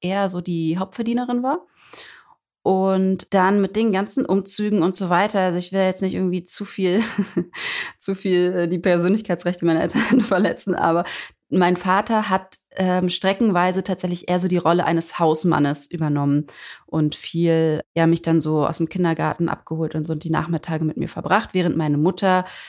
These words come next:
ganz klassisch Vollzeit arbeiten war.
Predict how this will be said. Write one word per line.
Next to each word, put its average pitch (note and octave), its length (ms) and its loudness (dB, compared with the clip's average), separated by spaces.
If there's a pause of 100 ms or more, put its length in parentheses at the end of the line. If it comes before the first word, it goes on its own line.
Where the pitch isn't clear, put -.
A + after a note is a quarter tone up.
(320)
ganz D#3 220 -4
klassisch D#3+ 720 -6 (140)
Vollzeit E3 840 -2 (600)
arbeiten F3 640 2
war. E3 400 0